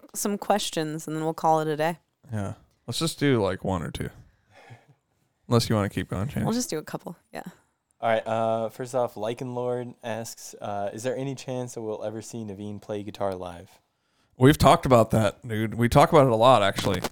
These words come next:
Speaker 2: Uh, <coughs>
Speaker 1: <laughs>
Speaker 2: it's
Speaker 1: Do we?
Speaker 2: mainly a jo-,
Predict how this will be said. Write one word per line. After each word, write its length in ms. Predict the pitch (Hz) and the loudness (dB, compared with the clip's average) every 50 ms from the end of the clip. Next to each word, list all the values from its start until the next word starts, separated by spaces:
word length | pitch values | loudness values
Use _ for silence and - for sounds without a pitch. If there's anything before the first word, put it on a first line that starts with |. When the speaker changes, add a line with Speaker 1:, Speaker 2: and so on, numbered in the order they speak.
| - - _ | -10 -12 _
Speaker 2:
Uh, 420 | - 113 107 104 98 101 92 98 123 | -2 0 0 2 0 -2 -2 -4 -4
<coughs> 40 | - | -4
Speaker 1:
<laughs> 200 | 254 - - - 208 170 - 196 - 139 123 120 - | -4 -4 2 4 2 4 4 6 6 6 6 6 4
Speaker 2:
it's 120 | - - 98 | 2 2 2
Speaker 1:
Do 60 | - | 4
we? 60 | 117 | 6
Speaker 2:
mainly 520 | 123 127 143 156 165 175 175 175 170 170 160 | 8 8 8 8 8 6 6 6 6 6 6
a 140 | 113 120 117 | 6 6 4
jo-, 280 | 113 107 110 113 120 | 4 2 4 4 4